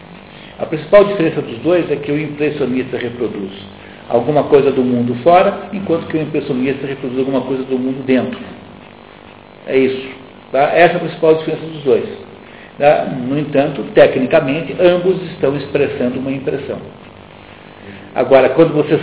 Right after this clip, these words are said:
sai do Jardim das Ninféias, quando você sai do Jardim de, de Monet e passa pra falar dos seus dramas internos, das suas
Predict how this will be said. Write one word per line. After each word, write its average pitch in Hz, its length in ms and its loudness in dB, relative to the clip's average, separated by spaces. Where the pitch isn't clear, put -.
sai 139 260 8
do 151 180 4
Jardim 131 460 4
das 120 240 2
Ninféias, 110 580 2
quando 120 160 -14
você 117 140 -12
sai 131 140 2
do 123 120 -4
Jardim 131 560 -2
de, 107 380 -4
de 101 640 -6
Monet 120 420 -2
e 127 60 -8
passa 139 440 4
pra 113 500 0
falar 120 320 4
dos 107 220 -6
seus 110 240 -4
dramas 107 360 -2
internos, 123 500 0
das - 160 -12
suas 117 160 -4